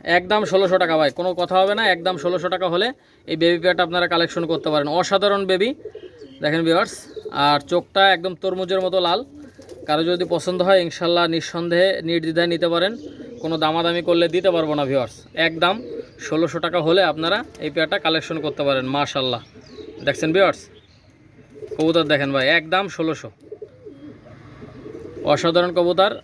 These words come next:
যে কোনো জায়গায় ডেলিভারি দেওয়া যাবে, বাংলাদেশের যে কোনো জেলায় ডেলিভারি দেওয়া যাবে। কারো যদি ভালো লাগে যোগাযোগ করবেন।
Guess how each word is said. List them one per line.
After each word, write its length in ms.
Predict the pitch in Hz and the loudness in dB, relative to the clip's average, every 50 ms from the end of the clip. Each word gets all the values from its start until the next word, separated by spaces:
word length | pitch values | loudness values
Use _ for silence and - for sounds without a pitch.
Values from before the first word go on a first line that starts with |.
| - 156 | -14 -12
যে 180 | 135 151 175 | -4 -4 -4
কোনো 200 | 160 190 190 185 | -2 -2 -2 0
জায়গায় 300 | 170 180 175 175 190 190 | 2 2 2 4 4 2
ডেলিভারি 380 | 175 175 175 175 175 175 175 180 | 4 4 2 4 4 2 2 2
দেওয়া 200 | 165 180 175 170 | 2 0 0 2
যাবে, 160 | 175 185 202 | 0 -2 -2
বাংলাদেশের 580 | 175 165 160 165 170 170 175 165 - 185 165 143 | -2 -4 -4 -2 -2 -2 -2 -2 -4 -6 -8 -4
যে 140 | 165 180 | -6 -4
কোনো 200 | - 185 180 180 | -4 -2 -4 -4
জেলায় 280 | 165 165 170 175 190 190 | -2 0 2 2 2 2
ডেলিভারি 380 | 165 165 160 165 165 165 165 151 | 2 2 2 2 2 2 0 0
দেওয়া 200 | 151 151 147 139 | 2 2 2 2
যাবে। 180 | 135 123 120 - - - - - - - - | 0 -2 -6 -10 -16 -20 -20 -20 -20 -14 -6
কারো 160 | 156 156 160 | -4 -2 0
যদি 160 | 165 170 175 170 | 0 0 0 0
ভালো 200 | 147 151 170 180 | 2 2 4 4
লাগে 200 | 185 196 214 175 | 2 2 2 0
যোগাযোগ 380 | 156 160 156 160 156 165 - | -2 0 0 0 0 -2 -4
করবেন। 360 | - 147 143 131 127 117 110 | -4 -4 -4 -4 -4 -6 -6